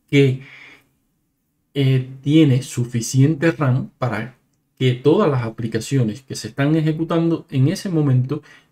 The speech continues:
se puedan ejecutar sin necesidad de usar la swat. ¿A qué tributa esto? Pues tributa a que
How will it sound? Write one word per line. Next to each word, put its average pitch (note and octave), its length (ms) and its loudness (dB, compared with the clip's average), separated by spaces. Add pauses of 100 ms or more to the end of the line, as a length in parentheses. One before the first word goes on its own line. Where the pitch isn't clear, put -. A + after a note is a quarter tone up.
se - 240 -6
puedan D3+ 380 2
ejecutar B2+ 600 -2 (360)
sin E3 320 0
necesidad B2 560 -2
de C3 160 -2
usar A#2 300 -2
la A2+ 160 0
swat. - 240 -10 (800)
¿A B2 140 -6
qué D3 120 0
tributa D#3 480 -2
esto? G#3 260 -10 (160)
Pues - 240 -12
tributa C#3+ 640 -2
a A#2+ 120 -6
que C#3 280 -4